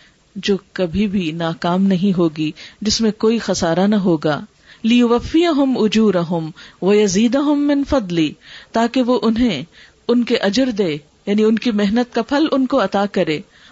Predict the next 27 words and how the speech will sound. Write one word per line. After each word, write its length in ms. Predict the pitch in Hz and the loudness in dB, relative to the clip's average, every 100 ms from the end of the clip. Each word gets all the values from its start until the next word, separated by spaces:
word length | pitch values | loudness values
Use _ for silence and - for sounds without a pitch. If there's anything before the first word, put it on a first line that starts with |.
| - | -4
اور 200 | 240 226 - | 0 0 -2
اپنے 320 | 226 262 320 | -6 -2 0
فضل 360 | 269 247 269 | 2 2 0
سے 200 | 254 302 302 - - _ | -2 -4 -4 -8 -20 _
اور 240 | 240 254 | 0 0
زیادہ 420 | 208 190 180 208 262 | 2 0 0 0 2
بھی 120 | 277 | 2
دے، 240 | 180 151 180 - _ _ _ _ 202 | 2 -2 -4 -14 _ _ _ _ 0
"إِنَّهُ 440 | 196 196 185 185 | 2 2 2 2
غَفُورٌ 500 | 180 175 180 196 247 240 | 2 -2 0 2 2 2
شَكُورٌ،" 520 | - 254 247 185 160 165 - - _ | 0 0 2 2 2 -2 -14 -20 _
بے 140 | 175 185 | -2 0
شک 320 | - 208 - | 0 -4 -2
وہ 100 | 180 | -2
بخشنے 380 | 170 - - 196 | 0 -2 -2 -2
والا 280 | 160 160 | 0 0
بھی 240 | 202 220 196 | 0 0 -2
ہے، 140 | 170 143 - - _ | -2 -6 -18 -20 _
قدردان 560 | 185 190 165 165 185 | -2 -2 -2 -2 0
بھی 200 | 208 226 | 0 0
ہے۔ 160 | 185 147 - _ _ _ _ | -2 -4 -8 _ _ _ _
تو 80 | - | 0
یہ 80 | 226 | 0
کیسے 320 | 208 202 277 | 0 0 2
ہو 120 | 254 | 2
سکتا 440 | 208 175 - 196 | 0 -2 -2 -2
ہے 120 | 185 | -2